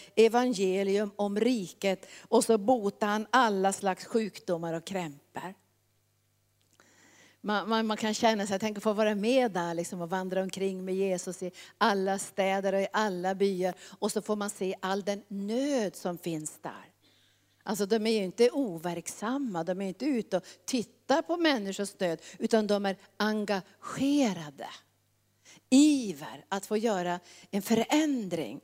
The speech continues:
Och varje gång man får den här ivern i sitt hjärta så kan man liksom välja att få göra skillnad till, nu tänker jag bara på miljöfrågor. Man kan komma in i miljöångest och gå under.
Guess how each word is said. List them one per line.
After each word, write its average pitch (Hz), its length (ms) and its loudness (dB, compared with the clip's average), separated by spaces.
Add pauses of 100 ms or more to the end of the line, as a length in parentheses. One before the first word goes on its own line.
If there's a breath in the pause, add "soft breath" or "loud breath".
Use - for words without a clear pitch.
(140 loud breath)
Och 220 280 0
varje 277 400 4
gång 226 300 2
man 233 160 -2
får 302 440 -4
den 269 200 0
här 214 180 0
ivern 233 420 2
i 208 60 -4
sitt 208 280 -4
hjärta 202 400 0 (320 loud breath)
så 233 160 2
kan 254 180 2
man 226 160 0
liksom 226 300 0
välja 208 340 4
att 202 60 -4
få 220 100 0
göra 214 260 4
skillnad 202 500 2
till, 214 160 0
nu 233 180 0
tänker 208 280 0
jag 202 80 2
bara 185 100 2
på 190 120 -4
miljöfrågor. 190 1080 2 (340 loud breath)
Man 208 140 2
kan 214 140 0
komma 214 260 2
in 196 100 -2
i 196 60 -4
miljöångest 208 960 0
och 190 80 -2
gå 175 100 -2
under. 226 560 -2